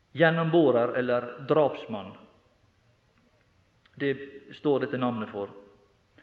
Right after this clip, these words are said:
Og i denne by her, som var Jerusalem, så vet vi i alle fall at realiteten er det, om ikke du godtar bildet, så er i alle fall realiteten det at det var i den by der den Herre Jesus ble,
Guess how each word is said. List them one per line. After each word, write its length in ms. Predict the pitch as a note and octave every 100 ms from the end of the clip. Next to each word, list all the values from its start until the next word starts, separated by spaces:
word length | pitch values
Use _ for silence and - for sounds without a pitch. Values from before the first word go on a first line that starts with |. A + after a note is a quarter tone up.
| - _ _ _ _ _ _ _ _ _ _ _
Og 140 | - C#3
i 80 | D#3+
denne 160 | E3+
by 320 | D3+ F#3 D3+
her, 320 | A#2+ G#2+ A2 A#2 - - - _ - _ _ - _
som 200 | - C3+
var 120 | D3
Jerusalem, 640 | D#3 D#3 D#3+ D3+ B2+ A2 G2+ - - - - _ _ _ - - -
så 80 | C3
vet 240 | C#3+ D#3
vi 80 | D3+
i 60 | D3+
alle 160 | D3 D3
fall 160 | C#3
at 140 | C#3 C#3
realiteten 760 | C#3+ D3 D3+ D3 E3+ D#3 D#3
er 60 | D3+
det, 140 | D3+
om 80 | C#3
ikke 140 | D3 C#3+
du 60 | C#3+
godtar 300 | C#3+ C#3+ C#3
bildet, 360 | D#3 D#3+ D3
så 100 | D3
er 20 | D#3
i 60 |
alle 100 | D#3
fall 160 | D3+ D3
realiteten 640 | D3+ D3+ D3+ D#3 D#3 D3
det 140 | D3+ C#3+
at 180 | C3+ C#3
det 120 | C#3
var 80 | C#3
i 80 | C#3
den 220 | D3 C#3
by 300 | C#3+ C3 A2+ - - -
der 300 | C#3+ C#3+ C#3 A#2
den 100 | C3
Herre 220 | B2+ C3 C3+
Jesus 360 | C3+ - A#2 -
ble, 320 | B2+ A#2+